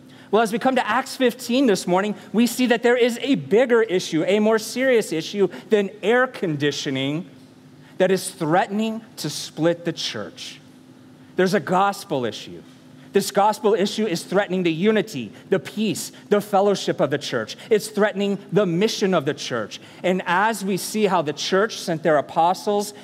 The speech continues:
and elders to come together in a council to bring this issue to order, to resolve it in a godly way, we see help, we see hope, we see guidelines for what we can do today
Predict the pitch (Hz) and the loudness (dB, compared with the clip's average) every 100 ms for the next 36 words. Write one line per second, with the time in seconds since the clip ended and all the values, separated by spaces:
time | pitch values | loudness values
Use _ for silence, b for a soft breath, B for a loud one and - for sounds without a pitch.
0 | B 151 147 156 160 185 202 208 - B | B -2 0 2 2 4 2 0 -8 B
1 | - 143 170 190 214 208 151 180 202 190 | -6 -6 -2 -2 0 -2 2 2 4 0
2 | 156 - 170 180 - 220 214 B - 147 | -2 -4 -2 -2 0 0 0 B -6 -4
3 | 135 185 214 202 202 196 - 180 156 170 | 0 2 2 0 0 -2 0 0 2 2
4 | 196 220 233 B - 175 165 147 131 156 | 4 2 0 B -4 0 0 0 2 4
5 | 185 214 214 156 139 127 156 180 175 143 | 4 2 -2 -6 -6 -2 0 0 0 -2
6 | 123 156 190 220 - B B 143 190 226 | 2 2 2 -2 -10 B B -2 0 0
7 | - 214 208 165 139 127 - B 147 185 | -2 -2 -2 0 0 0 -4 B 0 0
8 | 208 - 208 175 156 139 113 - B 180 | 0 -2 -2 0 2 0 0 -8 B 0
9 | 214 226 175 123 170 175 220 165 143 139 | 0 -2 -6 -4 -2 0 0 0 -2 -2
10 | 135 - B - 165 165 165 147 190 247 | -6 -10 B -2 0 2 0 -2 0 0
11 | - 208 160 180 185 175 135 165 180 127 | 2 0 0 -4 -2 -6 -4 0 2 0
12 | 104 | -6